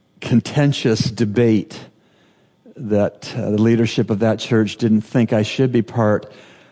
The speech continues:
of a ministerial, although the ministers there loved the word and loved the Lord. I think of the second church I pastored in, the fact that a believer, so-called believer,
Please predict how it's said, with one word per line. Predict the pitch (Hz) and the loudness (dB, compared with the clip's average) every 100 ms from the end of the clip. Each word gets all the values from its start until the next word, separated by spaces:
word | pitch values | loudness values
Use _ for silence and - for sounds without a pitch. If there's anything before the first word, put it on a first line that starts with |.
| _ - | _ -2
of | 117 117 | 2 2
a | 110 | 4
ministerial, | 110 113 107 - 113 113 110 | 4 2 0 0 2 4 2
although | 107 113 117 117 113 - - - _ - | 0 0 2 2 -2 -8 -20 -20 _ -10
the | 107 107 101 | -2 0 2
ministers | 110 117 113 - 113 92 | 4 4 2 0 0 0
there | 98 107 104 101 - _ _ _ _ - - | 0 2 2 0 -6 _ _ _ _ -16 -4
loved | 104 107 110 104 110 | 0 2 0 -2 -2
the | |
word | 104 110 107 | 2 4 4
and | 104 101 | 4 2
loved | 101 | 2
the | 95 | 0
Lord. | 101 98 95 - _ _ _ _ _ _ _ _ _ | 0 0 0 -4 _ _ _ _ _ _ _ _ _
I | 135 | -2
think | 185 | 2
of | 170 | 2
the | 135 | 0
second | - 170 170 147 | 0 -2 0 0
church | - 127 117 123 | 0 0 0 -2
I | |
pastored | 110 131 117 - 117 110 | 0 0 0 0 2 2
in, | 104 104 - _ - _ - | 2 0 -4 _ -20 _ -12
the | |
fact | 104 139 135 - | -2 0 0 0
that | 127 117 | 0 0
a | |
believer, | 104 117 139 117 113 | 2 2 2 2 0
so-called | - 127 143 127 | 0 -2 0 0
believer, | 113 120 123 117 113 | 2 2 4 2 0